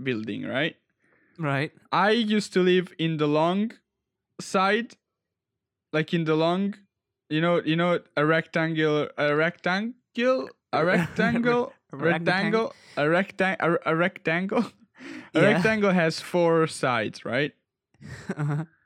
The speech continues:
Speaker 1: Two long ones and two short ones, right?
Speaker 2: Right.
Speaker 1: Do you
Speaker 2: That's how
Speaker 1: follow
Speaker 2: it
Speaker 1: me?
Speaker 2: works.
Speaker 1: Yeah, yeah.
Speaker 2: Yeah.
Speaker 1: So I used to live in one of the long sides.
Speaker 2: Okay.
Speaker 1: And then I moved to the, one of the short sides.
Speaker 2: Short sides. Oh,
Speaker 1: Yeah.
Speaker 2: was that a
Speaker 1: But
Speaker 2: bummer?
Speaker 1: my window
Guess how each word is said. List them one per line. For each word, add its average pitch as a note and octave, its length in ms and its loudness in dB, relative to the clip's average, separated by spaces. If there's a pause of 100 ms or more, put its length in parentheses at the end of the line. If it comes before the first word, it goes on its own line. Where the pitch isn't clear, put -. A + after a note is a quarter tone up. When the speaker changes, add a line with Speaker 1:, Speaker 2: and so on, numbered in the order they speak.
(180)
Speaker 1:
Two G#3+ 240 4
long G3+ 280 2
ones F#3 240 2
and D#3 120 2
two D#3 140 0
short - 380 -2
ones, - 280 -10
right? D3 260 0
Speaker 2:
Right. C3+ 380 -2 (100)
Speaker 1:
Do C#3+ 80 -2
you C#3 40 2
Speaker 2:
That's C#3 100 0
how D#3+ 60 2
Speaker 1:
follow D3+ 140 2
Speaker 2:
it - 20 -2
Speaker 1:
me? F#3+ 80 0
Speaker 2:
works. F#3 240 -6
Speaker 1:
Yeah, C3 240 0
yeah. G#2+ 60 -6 (100)
Speaker 2:
Yeah. C#3 160 -8 (140)
Speaker 1:
So E3 400 0
I D3 80 2 (140)
used G#3+ 160 -2
to A3 60 -4
live G#3 320 0
in E3 400 -4
one E3 240 0
of E3+ 160 0
the D#3 100 2
long D#3 380 0
sides. F#3 680 -4 (800)
Speaker 2:
Okay. C#3 200 -2
Speaker 1:
And G#2+ 100 2
then E3 120 2
I D#3+ 120 2
moved D#3+ 420 0
to D#3 100 -2
the, D3 160 0
one C#3 240 -2
of C3+ 140 -4
the B2+ 100 -2
short B2+ 420 -4
sides. - 280 -8
Speaker 2:
Short G2+ 260 -8
sides. E2 440 -18
Oh, D3 100 2
Speaker 1:
Yeah. D3 80 2
Speaker 2:
was C#3 120 -2
that D3 140 0
a C#3+ 40 -2
Speaker 1:
But F#3+ 220 4
Speaker 2:
bummer? F3+ 160 0
Speaker 1:
my F#3+ 280 2
window A3+ 680 2